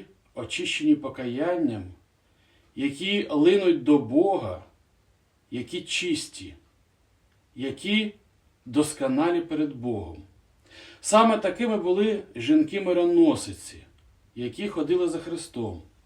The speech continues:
Саме і їм Христос перший відкрив, що Він воскрес. Відкрив їм, а не чоловікам,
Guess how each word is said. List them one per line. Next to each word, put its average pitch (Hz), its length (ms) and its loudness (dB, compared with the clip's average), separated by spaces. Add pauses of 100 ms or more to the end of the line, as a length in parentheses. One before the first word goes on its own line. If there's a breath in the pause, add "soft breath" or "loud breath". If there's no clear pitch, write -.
(920 soft breath)
Саме 226 520 6
і 196 100 -4
їм 202 400 0
Христос 202 580 -4
перший 220 580 0
відкрив, 175 800 0 (420)
що - 240 -2
Він 170 300 -2
воскрес. - 800 -6 (1300 loud breath)
Відкрив 208 560 0
їм, 202 540 2
а 190 180 8
не 214 240 0
чоловікам, 202 880 2